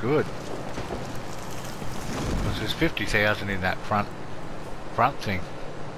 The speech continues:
We're not gonna worry about the stumps, 'cause I'm gonna bring the stump gear and that up here to clear up the stumps and the rocks. This is fairly flat here.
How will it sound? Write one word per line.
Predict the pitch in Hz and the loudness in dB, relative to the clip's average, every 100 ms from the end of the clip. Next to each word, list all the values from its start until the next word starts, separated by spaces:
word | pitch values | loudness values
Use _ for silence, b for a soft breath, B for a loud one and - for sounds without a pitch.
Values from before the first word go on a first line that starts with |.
| - | -4
We're | 120 | 0
not | |
gonna | 117 95 | 2 4
worry | 101 101 | 6 6
about | 95 - | 2 0
the | |
stumps, | - 107 104 104 | 0 4 4 4
'cause | - 98 | -2 2
I'm | 101 | 2
gonna | 95 | 4
bring | 98 87 | 2 0
the | 87 | 0
stump | - 98 - | 2 2 2
gear | 95 92 90 | 0 2 2
and | |
that | 92 90 | 2 0
up | - | 0
here | 98 95 | -2 0
to | 87 - - - - - - - - - | -2 -4 -6 -6 -6 -6 -6 -4 -4 -2
clear | 101 95 | 2 2
up | 90 | 2
the | - | -2
stumps | - 98 - | 2 2 0
and | 92 | -2
the | 90 | 2
rocks. | 104 120 - | 4 4 2
This | - | -2
is | 127 | 0
fairly | - 95 92 | 2 4 2
flat | - 98 87 | 2 2 4
here. | 110 113 113 | 4 2 2